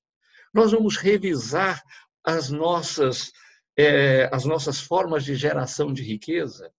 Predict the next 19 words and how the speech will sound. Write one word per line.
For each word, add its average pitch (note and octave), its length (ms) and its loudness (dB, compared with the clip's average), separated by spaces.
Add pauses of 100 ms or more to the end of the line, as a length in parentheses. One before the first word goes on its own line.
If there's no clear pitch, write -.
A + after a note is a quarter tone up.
(880)
Nós G#3+ 220 2
vamos A3+ 240 2
sair F#3 380 0
com D3 220 -4
isso, E3+ 420 -4 (280)
com F#3 160 2
um F3+ 240 -6
novo F#3+ 400 0
processo D#3+ 760 -4
de C#3 120 -4
organização C#3+ 720 -4
de C3+ 140 -6
horários C3 680 -2
e B2+ 60 -8
de B2 160 -10
transporte, C#3 960 -2 (320)
de C3 80 -4
forma E3 440 0
que, A#2 280 -6